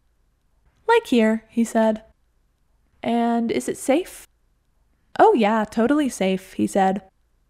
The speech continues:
This story takes place in the summer of twenty eighteen.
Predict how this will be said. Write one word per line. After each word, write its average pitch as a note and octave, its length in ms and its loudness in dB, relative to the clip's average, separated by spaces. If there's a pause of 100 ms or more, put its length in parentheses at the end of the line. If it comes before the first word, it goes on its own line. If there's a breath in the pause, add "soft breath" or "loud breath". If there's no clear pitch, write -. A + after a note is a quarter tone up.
(240)
This C#4 180 0
story G#3 340 2
takes G3+ 280 -6
place G3+ 320 -2
in G3+ 80 2
the G3+ 80 -2
summer A#3 400 0
of A3 100 -2
twenty G3+ 400 -2
eighteen. F#3+ 580 -2